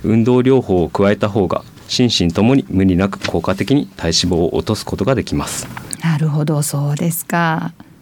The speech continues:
Speaker 1: ダイエットに効果的な運動は、激しいものや苦しいものは必要ありません。内臓脂肪を減らすには、
Speaker 2: うん。
Speaker 1: ウォーキングやアクアサイズ、軽めのジョギング、エアロバイクなどの有酸素運動が適しています。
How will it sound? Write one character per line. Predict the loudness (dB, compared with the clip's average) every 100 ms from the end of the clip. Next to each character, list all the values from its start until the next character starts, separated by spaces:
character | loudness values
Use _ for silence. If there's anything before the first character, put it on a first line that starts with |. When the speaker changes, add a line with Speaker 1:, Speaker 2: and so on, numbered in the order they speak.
| -10
Speaker 1:
ダ | -2 0
イ |
エ | 0
ッ | -2
ト | -4
に | -4 -6
効 | -8
果 | -4 -4
的 | -4 -2
な | -2
運 | 0 0
動 | 2 2
は、 | 0 -4 -6
激 | -4
し | -2 0
い | 2
も | 2
の | -2
や | -6 -8
苦 | -4 -4
し | -2
い |
も | 0 0
の | -4
は | -8
必 | -14 -4
要 | -2
あ | 0
り |
ま | -2
せ | -4 -8
ん。 | -12 -12 -4
内 | -2
臓 | 0
脂 | -2 -2 0
肪 |
を | 0 0
減 | 0
ら | -2
す | 0
に | -2
は、 | -2 -4 -2
Speaker 2:
う | 2
ん。 | 4
Speaker 1:
ウ | 2 0
ォ |
ー |
キ | 0 0
ン | 2
グ | 2
や | 0 -4 _
ア | -8
ク | -4 -2
ア | -4
サ | -6
イ | -12
ズ、 | -14 -20 -20 -20 -20 -20 -16
軽 | -6 -2
め | 2 2
の | 0
ジ | 0
ョ |
ギ | -2
ン | -2
グ、 | -4 -8 -14 -10
エ | -2
ア | 0
ロ | 0
バ | 0 0
イ |
ク | -2 -4
な | -4
ど | -2
の | -4 -6 -4
有 | -2 0
酸 | 0 0
素 | 0 0
運 | 0 0
動 | 0
が | -2 -4 -6
適 | -10 -8
し | -8
て | -8
い | -8
ま | -10
す。 | -12 -18